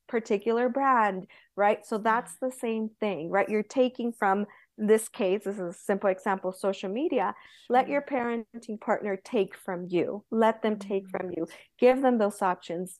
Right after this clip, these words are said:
Speaker 1: Give them those words of kindness and respect and affirmations. And it's hard sometimes, but the
Speaker 2: Right.
Speaker 1: more we do it, the more we practice it,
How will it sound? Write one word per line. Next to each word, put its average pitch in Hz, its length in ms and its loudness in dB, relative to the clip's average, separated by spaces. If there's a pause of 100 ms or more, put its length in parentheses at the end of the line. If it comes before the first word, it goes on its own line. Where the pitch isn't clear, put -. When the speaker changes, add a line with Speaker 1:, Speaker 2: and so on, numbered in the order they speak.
Speaker 1:
Give 254 220 6
them 226 240 4 (280)
those 202 220 2
words 196 360 2
of 202 160 -10
kindness 208 580 -2
and 185 140 -4
respect 190 600 0
and 190 120 0
affirmations. 190 920 -2 (360)
And 240 100 2
it's 302 160 2
hard 311 440 2
sometimes, 202 800 -4 (280)
but 214 160 0
the 202 100 4
Speaker 2:
Right. 202 180 0
Speaker 1:
more 233 300 6
we 247 160 2
do 214 300 0
it, 208 180 -2
the 185 80 -6
more 208 400 0
we 220 180 0
practice 196 600 -2
it, 180 180 0